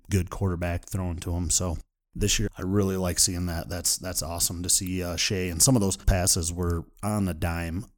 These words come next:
If you go back and look at the highlights, you, you'll definitely agree with me. Right in stride, and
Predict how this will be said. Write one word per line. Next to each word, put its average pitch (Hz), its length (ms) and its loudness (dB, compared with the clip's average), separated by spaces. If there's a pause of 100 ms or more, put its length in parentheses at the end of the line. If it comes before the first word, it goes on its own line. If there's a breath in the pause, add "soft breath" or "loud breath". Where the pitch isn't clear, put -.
If - 120 -8
you 107 60 -2
go 95 100 0
back 90 280 0
and 90 100 -2
look 87 160 -2
at 87 140 -6
the 87 140 -4
highlights, 87 580 -2
you, 95 100 -4
you'll 92 300 -4
definitely 92 480 -6
agree 90 260 -4
with 87 180 -6
me. 87 220 -4 (540)
Right 101 200 2
in 98 140 2
stride, 92 540 0 (360)
and 90 540 2